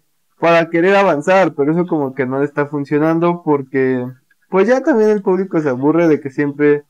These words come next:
mamá, mamá, mamá, mamá, mamá. Ahora mejor dicen, "A ver qué pasa con Wenchis,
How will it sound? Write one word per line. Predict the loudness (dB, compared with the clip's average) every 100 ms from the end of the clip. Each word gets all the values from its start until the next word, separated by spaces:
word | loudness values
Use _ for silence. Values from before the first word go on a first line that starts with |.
| _ _
mamá, | -4 -2 0 0 0
mamá, | 0 -2 0 0 0
mamá, | -2 -2 -2
mamá, | -2 -4 -4 -4 -4
mamá. | -4 -2 -2 -2 -10 _ _ _ _ -4
Ahora | 0 2 0
mejor | 0 0 2
dicen, | 2 2 2 0 0
"A | -2
ver | 0 0
qué | -2
pasa | -4 -4 -6
con | -4 0 2
Wenchis, | 2 0 0 -2 -2